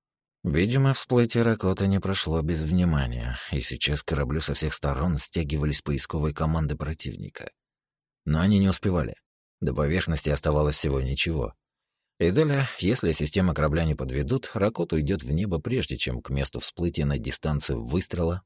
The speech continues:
подойдет ближайший противник. И, как всегда в таких случаях, сработали законы Мерфи, или, как называл это явление Юджин,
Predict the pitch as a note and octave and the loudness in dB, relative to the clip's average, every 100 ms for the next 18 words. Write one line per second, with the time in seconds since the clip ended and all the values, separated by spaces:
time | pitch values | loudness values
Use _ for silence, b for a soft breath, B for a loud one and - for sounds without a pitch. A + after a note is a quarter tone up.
0 | - A#2 F2+ D2 D2+ D#2+ A#1+ A1 - D2 | -2 2 2 2 0 -2 -4 -6 -6 -4
1 | D2+ - G1+ - - _ _ _ _ _ | -2 -4 -6 -12 -20 _ _ _ _ _
2 | _ _ _ - G2+ G3+ G3+ E3 D3 D3+ | _ _ _ 2 2 2 2 2 4 4
3 | C#3+ A2+ F2+ E2 - G3+ - E3+ D3+ D3 | 4 2 2 2 4 4 4 0 2 4
4 | C#3 D3+ F#3 D#3 C#3 G#2 F#2 F2+ A#2+ A2 | 4 4 4 6 6 6 4 4 4 6
5 | E2 C2 A#1+ - C2+ A#1+ F2 E2+ D#2 C#2 | 4 2 0 -2 -4 -2 0 2 4 2
6 | - _ - D2+ D#2 C2 D#2 F#2 D2+ C#2+ | -2 _ -2 0 0 2 4 4 2 2
7 | C2 C#2+ D2+ D2+ C#2 C#2+ G2 E2+ D2+ | 0 2 2 2 2 0 2 2 0